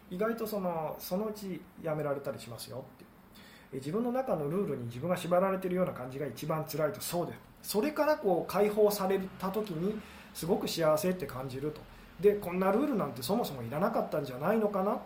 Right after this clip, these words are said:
ていうですね、ことに気づくみたいなお話でもあるんですけども、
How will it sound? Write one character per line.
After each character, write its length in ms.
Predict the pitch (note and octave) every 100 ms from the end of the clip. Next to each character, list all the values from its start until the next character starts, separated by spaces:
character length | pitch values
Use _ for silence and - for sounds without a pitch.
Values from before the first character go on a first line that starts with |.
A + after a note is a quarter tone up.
| -
て 60 |
い 120 | C#3
う 40 | B2
で 100 | A#2
す 80 | -
ね、 180 | A#2+ A2+ - - - - - - - - -
こ 80 | D#3
と 120 | A#3+
に 100 | A#3
気 100 | C#3
づ 120 | D3
く 60 | D#3
み 100 | C3
た 100 | A#2+
い 100 | A#2
な 60 |
お 40 | A2
話 260 | B2 A#2
で 100 | -
も 140 | D#3 G3+
あ 60 |
る 80 | B2+
ん 40 | A2
で 100 | -
す 80 |
け 60 | -
ど 80 | A2
も、 300 | D3+ G3